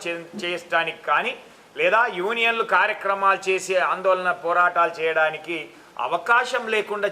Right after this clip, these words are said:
చేద్దామనేటువంటి ఒక ఆలోచనతో చేస్తున్నదా అనేటువంటిది ఈరోజు కార్మిక వర్గం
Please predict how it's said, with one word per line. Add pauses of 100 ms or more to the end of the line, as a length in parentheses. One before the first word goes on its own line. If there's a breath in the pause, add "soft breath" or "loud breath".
(140)
చేద్దామనేటువంటి
ఒక (600 loud breath)
ఆలోచనతో (120)
చేస్తున్నదా
అనేటువంటిది (140)
ఈరోజు
కార్మిక
వర్గం